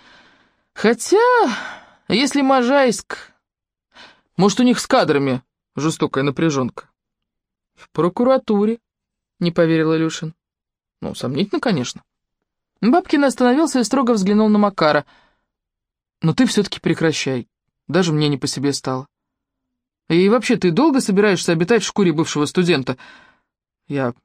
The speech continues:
понимаю, ты продал душу дьяволу за вечную молодость, но надо же совесть иметь.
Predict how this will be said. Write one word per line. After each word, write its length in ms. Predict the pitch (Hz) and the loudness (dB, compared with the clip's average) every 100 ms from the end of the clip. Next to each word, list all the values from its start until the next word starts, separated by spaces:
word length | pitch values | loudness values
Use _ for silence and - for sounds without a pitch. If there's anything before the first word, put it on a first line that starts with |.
| _ | _
понимаю, 540 | - 135 160 294 269 170 | -6 -2 2 2 2 0
ты 180 | 156 147 | 0 0
продал 380 | 185 170 170 | 2 2 2
душу 260 | 151 175 175 | 2 0 0
дьяволу 440 | 147 220 226 156 | -2 0 2 2
за 120 | 147 151 | 2 0
вечную 320 | 147 - 156 | 0 -2 2
молодость, 460 | 202 202 147 143 | 2 2 0 -4
но 60 | 151 | -4
надо 160 | 151 135 | -4 -4
же 100 | - | -2
совесть 400 | 185 170 - 180 | 0 0 0 0
иметь. 360 | 165 127 - | 0 -2 -8